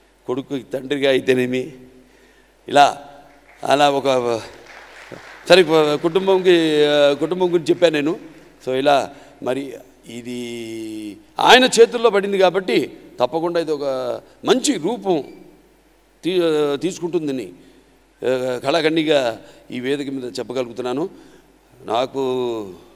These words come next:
ఒక రకంగా నా గురించి అందరూ తెలుసు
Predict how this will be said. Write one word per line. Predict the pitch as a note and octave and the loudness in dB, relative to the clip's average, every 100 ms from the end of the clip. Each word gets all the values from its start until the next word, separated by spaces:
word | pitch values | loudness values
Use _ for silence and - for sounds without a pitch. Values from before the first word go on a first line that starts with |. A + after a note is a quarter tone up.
| _ _ _ _ _ _ - | _ _ _ _ _ _ -4
ఒక | D3+ | 0
రకంగా | G#3 G3 B3 B3 F#3+ - - - - - _ _ _ _ _ _ _ _ _ _ _ - | 2 2 2 4 4 2 -6 -20 -20 -20 _ _ _ _ _ _ _ _ _ _ _ -4
నా | D3 G3+ | 4 4
గురించి | A3 B3+ A3 | 4 -2 0
అందరూ | A3 A3 | 0 2
తెలుసు | G3 F3+ B2+ | 0 -2 -6